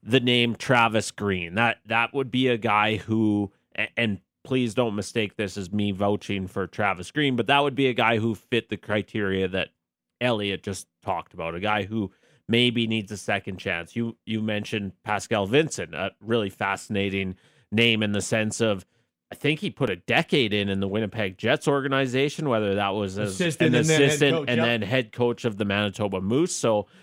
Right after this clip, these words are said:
Speaker 1: he knows the Canadian market for, for a long, long time. It seemed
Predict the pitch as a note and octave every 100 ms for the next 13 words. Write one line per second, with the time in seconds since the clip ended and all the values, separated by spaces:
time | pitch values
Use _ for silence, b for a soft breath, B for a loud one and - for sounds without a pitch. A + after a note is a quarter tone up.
0 | b - A#2 B2 C#3 B2+ C3+ B2 B2 C3
1 | A#2+ A#2 B2 D#3 - - A#2 G2 _ _
2 | _ B2+ G2+ F#2+ A#2 D#3+ D#3 D3 C3 A#2
3 | - B2+ C3 A#2 - - G#2+ - - D3
4 | C#3+